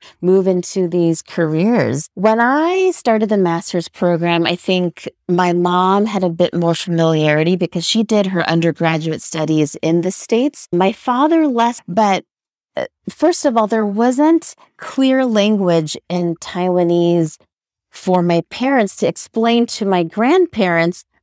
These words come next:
what I was going to school for. I am not very good at Taiwanese or Mandarin, but from what I understand, my dad would tell my grandmother,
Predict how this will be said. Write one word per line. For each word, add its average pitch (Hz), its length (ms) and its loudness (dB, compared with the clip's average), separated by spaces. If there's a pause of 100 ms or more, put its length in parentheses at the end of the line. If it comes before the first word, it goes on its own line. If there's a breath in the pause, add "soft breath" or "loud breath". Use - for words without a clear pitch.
(140)
what 214 220 2
I 220 160 2
was 185 160 -2
going 180 300 0
to 165 120 -4
school 220 380 -2
for. 123 440 -4 (320)
I 208 140 2
am 180 480 0 (400)
not 196 260 4
very 190 300 0
good 175 220 -2
at - 200 -2 (180)
Taiwanese 180 580 -2
or 175 120 -2
Mandarin, 165 720 0
but 165 200 0
from 175 200 -2
what 190 160 2
I 226 120 2
understand, 190 960 -2 (360)
my 175 180 -2
dad 254 420 2
would 196 140 0
tell 233 240 -2
my 214 180 2
grandmother, 196 600 0